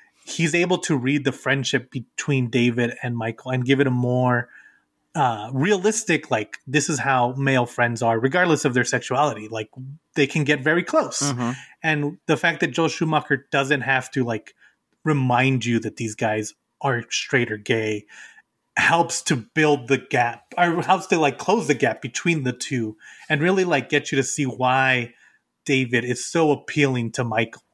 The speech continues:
Speaker 1: you know?
Speaker 2: Yeah. It really, he does a great job of analyzing, uh, attraction in general and allows for a very open interpretation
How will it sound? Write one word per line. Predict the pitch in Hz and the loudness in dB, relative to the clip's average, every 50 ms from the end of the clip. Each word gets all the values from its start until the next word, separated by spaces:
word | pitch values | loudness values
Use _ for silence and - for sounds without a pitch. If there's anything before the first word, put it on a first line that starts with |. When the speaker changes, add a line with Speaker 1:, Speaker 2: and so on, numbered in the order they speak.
| _ | _
Speaker 1:
you | - 131 120 | -2 -2 0
know? | 113 107 | 0 0
Speaker 2:
Yeah. | 131 135 113 90 85 85 - _ _ - _ _ - | 0 0 0 0 -4 -8 -12 _ _ -20 _ _ -12
It | 131 | -8
really, | 127 139 156 170 175 165 143 131 123 123 - _ _ _ _ _ _ _ | -4 0 0 2 2 2 2 2 0 -2 -6 _ _ _ _ _ _ _
he | - 139 | -14 -8
does | 123 151 151 143 | -2 -2 -2 -2
a | 151 | -2
great | 127 120 123 139 156 165 - | -4 -2 0 0 0 0 0
job | - 127 123 117 117 113 110 98 | 0 2 4 4 4 4 2 0
of | - - 98 95 | -2 -4 -4 -2
analyzing, | 98 104 107 113 104 107 104 104 104 98 110 98 95 92 87 90 - _ - - | -2 -2 -2 -2 0 0 0 -2 -2 -4 -4 -6 -6 -6 -8 -12 -14 _ -14 -10
uh, | - 80 80 80 80 _ - | -8 -8 -8 -8 -12 _ -10
attraction | - 104 - - - - 123 123 127 - - - 120 101 95 | -10 -8 -6 -6 -2 0 0 0 0 -2 -2 -2 -2 -2 -2
in | - 92 95 98 | -4 -4 -4 -4
general | 104 104 85 87 90 104 135 156 180 190 190 _ _ _ _ _ - _ - - - - - - | -2 -2 -2 -2 -2 -2 -2 -4 -4 -6 -8 _ _ _ _ _ -20 _ -20 -20 -20 -12 -4 -2
and | 117 123 123 120 117 113 107 101 - _ _ _ _ _ _ _ _ _ _ _ _ _ _ - | 0 2 2 2 2 0 -2 -6 -8 _ _ _ _ _ _ _ _ _ _ _ _ _ _ 0
allows | 131 123 117 110 117 110 117 131 135 135 120 - - | 2 2 2 2 2 4 4 4 4 2 2 -2 -6
for | - - - - 131 139 131 113 107 | -8 -6 -4 -2 2 4 4 4 4
a | 101 | 4
very | 95 110 113 110 104 104 101 101 - | 2 4 4 4 2 2 -2 -2 -2
open | - 90 95 - - 120 113 107 101 98 | -2 -2 -2 -2 0 0 0 2 2 0
interpretation | 95 95 - 120 104 - 107 - - 107 101 - - 110 98 92 90 | -2 -2 -2 -2 -2 -2 -2 -2 -2 -2 -2 -2 -2 -2 -2 -2 -2